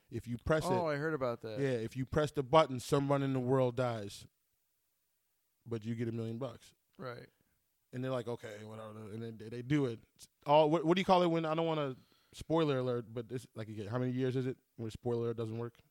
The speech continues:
Speaker 2: Oh, I have no idea.
Speaker 1: T-,
Speaker 2: Six.
Speaker 1: ten years? Six?
Speaker 2: Seven.
Speaker 1: We'll, we'll go six
Speaker 2: Seven?
Speaker 1: years.
Speaker 2: I don't know.
Speaker 1: All right, so fucking spoiler alert. If you ain't seen it by now,
Speaker 2: Cares
Speaker 1: you ain't
Speaker 2: none
Speaker 1: seen
Speaker 2: rules.
Speaker 1: it. Right. Anyways, so the, uh,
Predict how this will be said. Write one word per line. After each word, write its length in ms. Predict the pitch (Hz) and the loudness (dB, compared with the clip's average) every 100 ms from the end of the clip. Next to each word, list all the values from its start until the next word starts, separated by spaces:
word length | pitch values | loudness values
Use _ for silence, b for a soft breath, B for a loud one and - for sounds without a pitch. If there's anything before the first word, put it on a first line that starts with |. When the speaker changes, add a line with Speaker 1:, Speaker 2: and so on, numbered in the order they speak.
| _ _ _ _ - | _ _ _ _ -4
Speaker 2:
Oh, 120 | 120 | -2
I 100 | 113 | -2
have 100 | 120 | -4
no 120 | 123 | -4
idea. 180 | 123 113 | -4 -6
Speaker 1:
T-, 60 | 107 | -8
Speaker 2:
Six. 320 | - 123 110 | -8 -8 -2
Speaker 1:
ten 140 | 143 | 0
years? 160 | 139 131 | 0 2
Six? 240 | 147 139 | 2 2
Speaker 2:
Seven. 120 | 120 127 | 0 0
Speaker 1:
We'll, 100 | 131 | 0
we'll 100 | 139 | 0
go 80 | 147 | -2
six 300 | - 135 135 | 0 0 0
Speaker 2:
Seven? 140 | 135 | -2
Speaker 1:
years. 100 | 107 104 | -4 -10
Speaker 2:
I 60 | 120 | -10
don't 100 | 110 | -10
know. 60 | 107 | 0
Speaker 1:
All 140 | 147 139 | 4 4
right, 100 | 120 | 2
so 120 | 139 | 2
fucking 260 | 180 165 156 | 6 4 4
spoiler 380 | 151 175 156 139 | 2 2 4 2
alert. 240 | 135 131 | 0 0
If 60 | 139 | 4
you 80 | 196 | 6
ain't 120 | 185 | 6
seen 100 | 196 | 6
it 80 | 185 | 6
by 100 | 175 | 8
now, 140 | 180 | 8
Speaker 2:
Cares 140 | 185 196 | 10 10
Speaker 1:
you 60 | |
ain't 80 | 175 | 8
Speaker 2:
none 120 | 202 | 8
Speaker 1:
seen 80 | 180 | 8
Speaker 2:
rules. 300 | 160 160 151 - - | 8 6 4 -6 0
Speaker 1:
it. 40 | |
Right. 260 | 165 147 - _ _ _ _ _ _ _ | 4 4 0 _ _ _ _ _ _ _
Anyways, 580 | 233 233 208 190 185 170 - | -2 2 4 6 4 0 -10
so 340 | - 226 208 190 | -4 0 2 4
the, 240 | 190 190 | 2 4
uh, 280 | 180 170 156 | 2 2 0